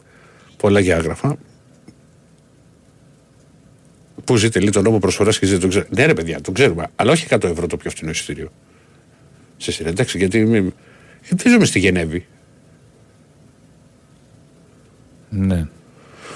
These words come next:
Speaker 1: Ο Σόνι Γκούμις ήταν μετά. Ο Τζάκσον ήταν, ο Τζάκσον ήτανε. Ε, όχι, είχε έναν άλλο. Ο Γκόρντον.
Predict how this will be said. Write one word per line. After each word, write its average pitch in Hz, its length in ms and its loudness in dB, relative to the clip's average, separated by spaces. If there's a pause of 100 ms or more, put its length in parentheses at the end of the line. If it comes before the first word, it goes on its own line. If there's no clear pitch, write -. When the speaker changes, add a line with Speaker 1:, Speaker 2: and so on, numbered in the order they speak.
Speaker 1:
Ο - 80 -2
Σόνι 139 240 4
Γκούμις 135 220 2
ήταν 156 200 4
μετά. 110 360 4 (200)
Ο 110 100 0
Τζάκσον 123 440 0
ήταν, 85 240 -10
ο - 60 -18
Τζάκσον - 380 -4
ήτανε. 85 360 -6 (240)
Ε, 107 80 -2
όχι, - 180 -6
είχε - 180 -4
έναν 123 240 -4
άλλο. 120 260 -4
Ο 107 80 0
Γκόρντον. 127 380 2